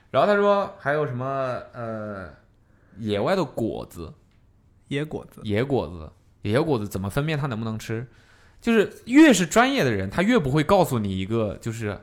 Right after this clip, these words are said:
Speaker 1: 好像很简单，你遵循这个道理就可以 OK 的。
Speaker 2: 嗯。
Speaker 1: 就在他们看来，任何一种方式其实都是有风险的。
Speaker 2: 风险的。
Speaker 1: 就只是说有大概率来讲，他说大概率上来讲，颜色越深的果子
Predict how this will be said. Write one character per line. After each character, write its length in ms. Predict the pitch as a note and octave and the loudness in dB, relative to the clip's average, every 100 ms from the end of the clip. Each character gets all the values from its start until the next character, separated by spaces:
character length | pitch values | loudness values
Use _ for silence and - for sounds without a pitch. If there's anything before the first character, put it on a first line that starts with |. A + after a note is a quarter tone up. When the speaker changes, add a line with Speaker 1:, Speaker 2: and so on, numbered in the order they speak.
| - | -14
Speaker 1:
好 260 | - F#2 - | -10 -10 -4
像 320 | C#3+ C#3 - - - _ _ _ _ | -4 -6 -10 -18 -20 _ _ _ _
很 160 | - E3 | -2 2
简 120 | B2 | 4
单， 220 | C#3+ C#3+ | 4 4
你 80 | A2+ | 4
遵 180 | F3 F3+ | 4 6
循 160 | C#3+ | 4
这 140 | D#3 D#3+ | 4 6
个 80 | |
道 200 | F#3 F3+ | 8 8
理 440 | B2+ G2 G2 G#2 - | 8 2 -4 -6 -4
就 120 | - E3 | 0 2
可 200 | B2+ C#3 | 6 6
以 80 | |
OK 320 | B2+ C#3+ D3 D#3+ | 6 4 4 2
的。 200 | A2 - | 0 -2
Speaker 2:
嗯。 100 | D#3 | -6
Speaker 1:
就 60 | D3+ | 2
在 160 | G#3+ | 4
他 140 | E3+ F3+ | 4 2
们 80 | E3+ | 0
看 180 | E3+ | -2
来， 140 | B2+ A2 | 0 -2
任 240 | C#3+ F#3+ | 0 -2
何 140 | B2+ G2+ | -2 -4
一 40 | |
种 160 | G#2 F2+ | -4 -6
方 200 | F#2+ G#2 | -8 -8
式 100 | G2+ | -8
其 160 | - | -8
实 60 | G#2+ | -6
都 180 | B2 B2+ | -4 -4
是 140 | B2 | -6
有 120 | D#2+ G1+ - _ | -8 -10 -18 _
风 180 | G2+ G2+ | -8 -2
险 80 | E3+ | -2
的。 60 | |
Speaker 2:
风 40 | C#3+ | -2
险 200 | B2 B2+ | -8 -14
的。 40 | - - - | -18 -20 -12
Speaker 1:
就 100 | A2+ | -10
只 140 | A2+ G#2 | -6 -4
是 140 | F3+ | 2
说 160 | G3 F3 | 4 6
有 80 | G2+ G2+ - _ _ - | 4 -2 -8 _ _ 4
大 240 | F#3+ A#2 | 6 6
概 220 | - E3 | 4 4
率 160 | A#2 A2 | 4 2
来 160 | F#2+ | -2
讲， 180 | F#2+ F2 - - - - - | -4 -10 -14 -20 -20 -20 -10
他 120 | - D#3 | -2 2
说 240 | D#3 D3+ | 2 2
大 220 | D3+ G#3 | 6 6
概 200 | D3+ B2+ | 6 4
率 160 | G2+ G2 | 2 0
上 160 | G2+ F2+ | -4 -8
来 180 | F2 | -10
讲， 220 | G2+ G#2 - _ - _ _ _ | -12 -14 -16 _ -20 _ _ _
颜 280 | G2+ F#2 G#2+ | -4 -2 -2
色 180 | B2+ C#3+ | -4 -4
越 200 | D#3 B2 | -2 -2
深 380 | - - G#3 A#3+ | -2 -2 0 0
的 80 | |
果 200 | C3+ G1+ | -4 -8
子 200 | - E2 | -14 -20